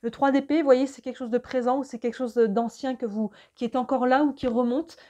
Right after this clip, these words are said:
Mais le trois d'épée, on est vraiment sur une grosse blessure. On est sur les épées, sur le mental, mais vous voyez qu'il y a clairement, euh, du psycho-émotionnel, hein. On a un très gros cœur ici qui est brisé.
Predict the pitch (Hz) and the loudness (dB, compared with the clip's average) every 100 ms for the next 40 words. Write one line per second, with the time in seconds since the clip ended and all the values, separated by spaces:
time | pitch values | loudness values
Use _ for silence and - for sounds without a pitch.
0 | _ 226 247 - 277 262 269 302 254 220 | _ 0 0 0 0 0 0 2 2 0
1 | 233 247 277 - 240 226 233 262 233 220 | 0 0 -2 -4 -6 -2 2 2 2 -2
2 | 226 - 226 175 185 233 247 262 233 262 | -4 -4 -8 -6 -6 -6 -2 -2 0 0
3 | 285 277 247 240 226 226 262 277 262 226 | 0 -4 -2 -2 0 -2 0 0 2 0
4 | 214 233 262 220 - 220 220 247 - - | 0 -2 -2 -8 -8 -6 -2 -2 -6 -20
5 | _ 202 196 208 - 220 262 233 214 240 | _ -4 -2 -2 -8 -8 -2 -2 -2 -2
6 | 233 220 185 185 185 - 226 208 226 240 | -2 -2 -2 -4 -6 -4 -2 -2 -2 -2
7 | 220 208 - 226 185 208 190 247 262 | -2 -6 -10 -8 -6 -2 0 0 -2